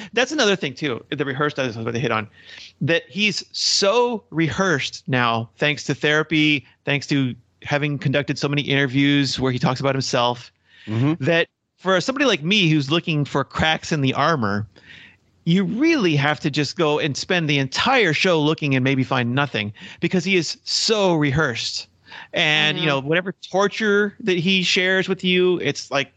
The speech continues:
Speaker 1: "This is my polished torture." Um,
Speaker 2: Yeah.
Speaker 1: it's not the real torture. So, uh, if you're looking for the kind of cracks, like I said, that I'm looking for, it's, it's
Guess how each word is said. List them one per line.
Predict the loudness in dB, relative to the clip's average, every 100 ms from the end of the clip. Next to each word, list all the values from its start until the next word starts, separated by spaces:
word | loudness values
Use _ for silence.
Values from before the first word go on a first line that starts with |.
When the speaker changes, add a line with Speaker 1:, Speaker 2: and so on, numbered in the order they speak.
| -20 -20 -6
Speaker 1:
"This | -4 -2
is | 0
my | 0
polished | -2 -2 0 0 -2 -6 -12 -8
torture." | -4 -2 -2 -6 -8 -14 -16 -10 -2
Um, | 0 2 0
Speaker 2:
Yeah. | -4
Speaker 1:
it's | -4
not | -4 -4 -4
the |
real | -2 0 0
torture. | -2 -8 -8 -10 -12 -16
So, | -4 0 0 -2 -4
uh, | 0 2 0
if | -2 -2
you're | 0
looking | 0 -2 -4
for | -2
the | -2
kind | 0 0 0
of | -6 _ _ _ _ -20 -20 _ _ _
cracks, | -4 -4 -4 -4
like | -2
I | -2
said, | -2 -2
that | 0
I'm | 0 0
looking | 0 -2
for, | 0 0 0
it's, | 0 -4 -4 -6
it's | -4 -4 -4 -14